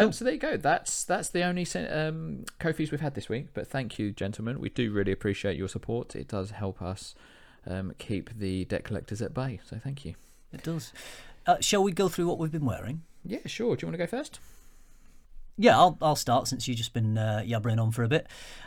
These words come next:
Speaker 1: Uh, okay, I've been wearing, uh, a new release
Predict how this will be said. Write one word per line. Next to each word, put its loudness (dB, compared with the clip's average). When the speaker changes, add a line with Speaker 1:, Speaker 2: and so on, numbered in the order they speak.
Speaker 1:
Uh, 8
okay, 10
I've 4
been 4
wearing, 2
uh, 2
a 0
new 8
release 4